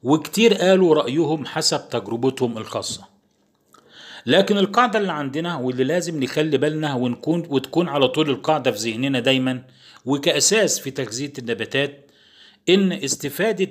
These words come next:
النباتات من أي عناصر مغذية هو سهولة امتصاص الجذور للعناصر المغذية اللي زودنا بيها التربة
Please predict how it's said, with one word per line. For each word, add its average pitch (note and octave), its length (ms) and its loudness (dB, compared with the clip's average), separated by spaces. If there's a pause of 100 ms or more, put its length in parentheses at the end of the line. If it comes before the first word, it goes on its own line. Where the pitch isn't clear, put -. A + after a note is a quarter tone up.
النباتات C3+ 680 -2
من C3 160 0
أي F#3 300 0
عناصر C3+ 520 -2
مغذية A#2 840 -2 (360)
هو G#3+ 420 6
سهولة F#3+ 580 -2 (100)
امتصاص D#3+ 520 -4
الجذور C#3 640 0
للعناصر C3+ 500 0
المغذية A#2+ 680 -2 (340)
اللي B2+ 140 2
زودنا C3+ 460 4
بيها C3 220 0
التربة C#3+ 480 -2